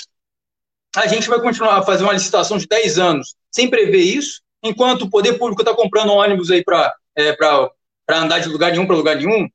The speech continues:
pra sair no centro, centro de Volta Redonda, pra ir na Vila, Terrado, Amaral Peixoto,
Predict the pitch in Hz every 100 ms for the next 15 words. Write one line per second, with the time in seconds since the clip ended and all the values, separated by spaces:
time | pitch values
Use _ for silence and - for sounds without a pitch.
0 | _ - 139 156 160 156 180 151 147 -
1 | _ 160 160 147 147 127 131 196 170 -
2 | 147 143 156 135 180 202 190 160 160 165
3 | 156 151 147 135 185 190 -